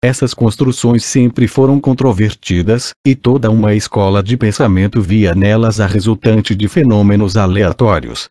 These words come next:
apesar de muitos historiadores se referirem a elas até hoje.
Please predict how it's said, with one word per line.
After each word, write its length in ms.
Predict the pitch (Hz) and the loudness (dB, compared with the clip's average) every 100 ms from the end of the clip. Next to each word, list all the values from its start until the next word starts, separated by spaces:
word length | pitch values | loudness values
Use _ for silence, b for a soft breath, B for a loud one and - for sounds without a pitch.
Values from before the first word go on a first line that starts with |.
| - | -4
apesar 560 | 127 - 85 82 120 | -4 -2 -2 0 -2
de 200 | 123 117 | -2 0
muitos 400 | 101 95 117 95 | 2 2 0 0
historiadores 960 | 113 123 131 120 110 87 98 69 65 - | -2 0 0 2 0 2 0 -2 -8 -14
se 200 | - - 113 | -8 -2 0
referirem 680 | 135 131 147 110 131 135 | 0 0 0 2 0 0
a 120 | 123 101 | 0 0
elas 340 | 98 95 110 | 0 0 -2
até 260 | 135 104 101 | -2 0 0
hoje. 400 | 98 76 67 | 0 -2 -6